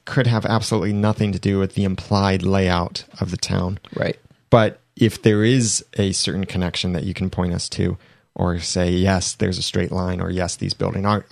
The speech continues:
Speaker 1: are actually right across the street from each other," anything like that. If there is some kind of connection like that, please let us know. Uh, you can email us, feedback at oncepodcast dot com.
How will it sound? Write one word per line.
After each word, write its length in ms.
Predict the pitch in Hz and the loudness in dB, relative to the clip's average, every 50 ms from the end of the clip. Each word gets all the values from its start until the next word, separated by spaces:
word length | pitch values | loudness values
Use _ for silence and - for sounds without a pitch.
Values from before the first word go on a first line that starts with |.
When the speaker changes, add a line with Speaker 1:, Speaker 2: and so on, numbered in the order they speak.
| - - | -8 -4
Speaker 1:
are 240 | - 104 104 98 98 | 0 2 2 2 2
actually 360 | 95 95 92 - - 104 101 | 2 0 -2 -2 -4 -4 -2
right 180 | 92 95 95 90 | -2 -2 -2 -2
across 300 | - - 92 90 - - | -2 -2 -4 -2 -4 -4
the 60 | - | -6
street 280 | - - - 107 95 - | -4 -2 -2 -2 -2 -2
from 160 | - 98 98 | -4 -4 -4
each 140 | 92 - 98 | -2 -2 0
other," 180 | 95 95 95 | 0 0 0
anything 400 | - 120 113 107 104 - 101 95 | 2 2 2 2 2 0 0 0
like 140 | 92 90 - | 0 -2 -2
that. 160 | 85 82 - | -2 -2 0
If 100 | 113 107 | 0 0
there 160 | - 120 117 | 2 2 4
is 140 | 120 120 113 | 4 2 2
some 160 | - 127 120 | 0 0 0
kind 160 | - 127 123 120 | 2 2 0 0
of 60 | - | 0
connection 340 | - 117 113 110 - - 113 | 0 0 0 0 0 0 -2
like 160 | 110 110 - | -2 0 2
that, 200 | 110 107 110 - - - - - - - - - - | 0 0 0 -2 -8 -18 -20 -20 -20 -20 -20 -20 -18
please 320 | - - - 113 101 90 | -4 0 2 2 2 2
let 140 | - 95 87 | 2 2 2
us 180 | 87 - - - | 0 0 -2 -2
know. 220 | 92 - - 95 - _ _ _ _ _ _ - | -2 -2 -2 -4 -6 _ _ _ _ _ _ -2
Uh, 40 | 95 | -2
you 100 | 95 95 | 0 0
can 100 | - - | 0 0
email 320 | - - 98 92 92 92 90 | 0 0 0 2 2 0 0
us, 160 | 90 - - | -2 -4 -4
feedback 460 | - - 117 110 90 104 101 95 - - - - | -2 0 2 2 4 2 2 2 0 -6 -6 -6
at 60 | - - | -4 -2
oncepodcast 920 | 101 101 101 98 - - - - 98 92 - - 98 95 98 98 - - - - - | 0 0 0 -2 -4 -6 -6 -4 -4 -4 -4 -2 -4 -4 -4 -4 -6 -10 -12 -6 -2
dot 240 | - 85 - - - | -2 -2 -2 -4 -8
com. 400 | - - 95 87 82 - 90 | -6 -4 -4 -2 -4 -6 -8